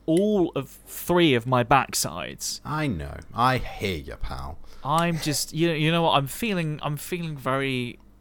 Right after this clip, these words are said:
Speaker 1: vengeful
Speaker 2: Let's get to
Speaker 1: at the
Speaker 2: the,
Speaker 1: moment.
Speaker 2: to the P C dimensional gateway so that we can enter the P C world, and then y-, we'll find, I guess, some neural crystals. I'm not sure.
Speaker 1: Yeah,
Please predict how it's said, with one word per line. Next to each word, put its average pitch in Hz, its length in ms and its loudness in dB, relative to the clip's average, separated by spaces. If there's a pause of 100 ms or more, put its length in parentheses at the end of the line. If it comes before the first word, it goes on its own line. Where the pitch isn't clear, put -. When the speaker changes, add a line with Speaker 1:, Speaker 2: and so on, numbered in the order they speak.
(260)
Speaker 1:
vengeful 120 880 2 (220)
Speaker 2:
Let's 143 280 -4
get - 380 -2
to - 80 -2
Speaker 1:
at - 80 0
the 101 60 2
Speaker 2:
the, 98 100 2 (160)
Speaker 1:
moment. 90 240 -10
Speaker 2:
to 101 100 0
the 90 100 -2
P 110 300 4
C 92 340 -2
dimensional 82 640 -4
gateway 73 560 -6 (360)
so - 200 0
that 80 160 -8
we 85 120 -6
can 87 200 -4
enter 107 280 0
the 87 120 -4
P 80 240 4
C 78 280 -2
world, 76 560 -6 (520)
and 90 380 -2
then 90 480 -2 (360)
y-, 90 260 -10 (560)
we'll 85 280 -2
find, 78 760 -2
I 80 160 -4
guess, - 520 0 (100)
some 95 340 0
neural 98 340 0
crystals. 113 720 -4
I'm 87 340 -6
not 85 160 -6
sure. 131 180 -6
Speaker 1:
Yeah, 160 380 -2